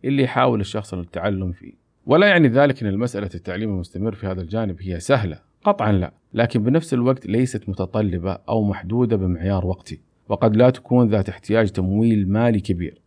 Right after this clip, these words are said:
لكنها حتمًا ذات عوائد معنوية كبيرة، وهذا اللي يميزها. والتاريخ مليء بالشواهد حول كيف تحويل هذه الهوايات إلى طرق أو سبل ترفع من الشخص بشكل غير مسبوق.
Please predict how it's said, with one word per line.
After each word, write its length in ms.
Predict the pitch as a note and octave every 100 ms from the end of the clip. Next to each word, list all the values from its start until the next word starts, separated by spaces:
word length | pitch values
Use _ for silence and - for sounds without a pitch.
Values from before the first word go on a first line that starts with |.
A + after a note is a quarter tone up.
| _
لكنها 500 | G2+ F2+ - G#2 G2
حتمًا 500 | F#2 B2+ C3 C3+ E3+ A3 _ _ -
ذات 180 | F2 D2+
عوائد 520 | E2+ G2+ A2 G2 F2+
معنوية 460 | E2 E2+ F#2+ G2+
كبيرة، 420 | F2+ E2 F2+ B1 - _ -
وهذا 360 | G#2 C3+ D3
اللي 140 | A2 F#2
يميزها. 560 | E2+ E2+ D#2 - - _ _ -
والتاريخ 520 | D#3 - F3 G3 -
مليء 240 | D3+ E3+ E3
بالشواهد 640 | B2+ - B2+ D#3+ D#3 C3+
حول 220 | - G#2+
كيف 240 | G#2 C3+ B2
تحويل 440 | A2 - B2 B2
هذه 160 | A#2 G2+
الهوايات 500 | F#2 G2 A#2 C3 C3
إلى 200 | G2+ G2+
طرق 360 | B2+ C3 -
أو 100 | G#2+
سبل 400 | G2 C3 G#2 F#2+
ترفع 380 | F2+ C#3 - A2+
من 120 | A2+
الشخص 340 | G#2 - B2+ -
بشكل 360 | G2+ C#3+ C3
غير 280 | G#2 A#2+ B2+
مسبوق. 500 | G#2+ - F#2 F#2+